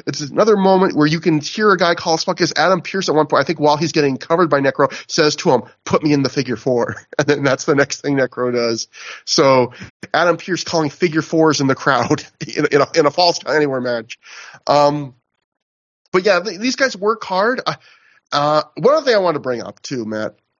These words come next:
I, I, I, and I probably brought this up before, but I might as well bring up again here 'cause I kinda had this thought during this match. I feel like one guy I've gained a bit more respect for watching, doing through the years and rewatching all these shows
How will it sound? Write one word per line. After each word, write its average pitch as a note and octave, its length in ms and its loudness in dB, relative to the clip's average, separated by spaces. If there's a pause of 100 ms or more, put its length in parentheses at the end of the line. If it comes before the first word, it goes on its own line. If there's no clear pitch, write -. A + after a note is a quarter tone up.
(180)
I, A#2+ 200 0
I, C3 220 -2
I, D#3 80 0
and E3 280 -2
I F#3+ 100 2
probably B3+ 280 0
brought E3 180 -2
this D3+ 140 -8
up - 60 -10
before, C3+ 240 -4
but A#2 100 0
I C3 40 4
might C3+ 140 2
as C#3 100 -6
well C3+ 80 -4
bring C3 160 -2
up B2+ 80 -8
again A2+ 320 0
here A2+ 220 -2
'cause A2+ 140 -2
I A2+ 60 2
kinda B2+ 220 2
had A#2+ 100 2
this A2+ 160 -4
thought A#2+ 180 0
during A#2 140 0
this A2 100 -4
match. A#2 240 0 (760)
I E3+ 100 0
feel A#3+ 220 -2
like A3 160 2
one D3+ 240 0
guy D#3+ 280 2
I've A#2+ 180 -4
gained C3+ 240 -4
a A#2+ 40 -4
bit B2 200 -4
more B2+ 280 2
respect A2+ 460 -2
for C3+ 260 2
watching, B2+ 600 0
doing C3 200 2
through C3+ 200 0
the B2+ 80 2
years C3 160 2
and A#2+ 100 2
rewatching A#2+ 300 2
all A#2 100 4
these A2+ 140 0
shows A#2 340 2